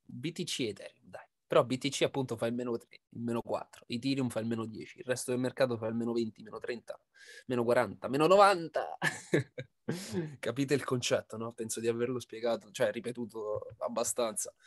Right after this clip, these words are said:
E, e qui il messaggio che voglio passare è abbastanza debole,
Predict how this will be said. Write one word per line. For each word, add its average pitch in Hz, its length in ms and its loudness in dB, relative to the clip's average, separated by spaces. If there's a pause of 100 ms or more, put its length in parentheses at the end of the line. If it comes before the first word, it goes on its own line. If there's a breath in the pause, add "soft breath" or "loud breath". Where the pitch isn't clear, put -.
(600 loud breath)
E, 123 160 -2
e 123 220 -2
qui 131 640 -2
il 120 100 -6
messaggio 123 600 2
che 120 80 -2
voglio 120 320 0
passare 131 480 2
è 117 40 4
abbastanza 120 680 0
debole, 113 520 -2